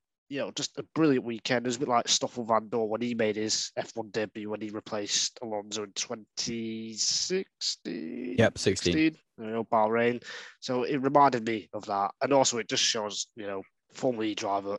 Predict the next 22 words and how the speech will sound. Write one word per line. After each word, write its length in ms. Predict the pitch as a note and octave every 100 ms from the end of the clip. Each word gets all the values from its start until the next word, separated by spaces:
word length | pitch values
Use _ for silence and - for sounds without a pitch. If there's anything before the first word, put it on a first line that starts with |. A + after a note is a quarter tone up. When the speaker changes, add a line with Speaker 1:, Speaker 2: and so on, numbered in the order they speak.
| -
Speaker 1:
it 100 | B2
shows, 340 | B2+ A2+ G#2+ _ -
you 80 | G#2+
know, 120 | G#2
very 260 | A2 A#2 G#2+
good, 180 | A#2 -
good 120 | A2 F#2+
for 100 | G#2
Formula 340 | - A#2 F#2+
E 160 | C3+ A2+
as 120 | G#2
well. 240 | A2 G#2+
It 80 | G2
shows 240 | - A2
how 160 | G#2 G2+
good 160 | - G#2+
all 180 | A#2 A#2
those 260 | C3 C3
drivers 360 | - G2+ G2 G2+
are, 220 | G2+ F#2+ - _ _
doesn't 320 | C3 G#2+ G2+
it, 120 | A2